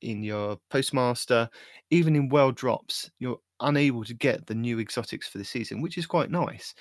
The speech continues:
There is one way of getting them, which is doing the heroic lost sectors that suddenly pop up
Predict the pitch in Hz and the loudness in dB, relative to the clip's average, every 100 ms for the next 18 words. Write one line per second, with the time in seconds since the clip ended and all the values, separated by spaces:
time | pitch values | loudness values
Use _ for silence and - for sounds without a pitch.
0 | - _ _ _ _ _ _ 135 127 - | -20 _ _ _ _ _ _ 0 2 2
1 | 196 175 185 175 170 160 185 175 101 - | 0 2 2 2 2 2 -2 -6 -10 -12
2 | 101 _ 120 123 - 123 - 156 147 110 | -16 _ -8 -6 -6 -8 -2 0 2 0
3 | 107 113 139 120 143 147 117 - 127 127 | -6 -8 -8 -4 0 0 -2 -4 -6 -4
4 | - - - 101 - - - - 107 107 | -4 -6 -6 -14 -12 -12 -10 -8 -6 -6
5 | 123 110 - 117 | -6 -4 -2 -4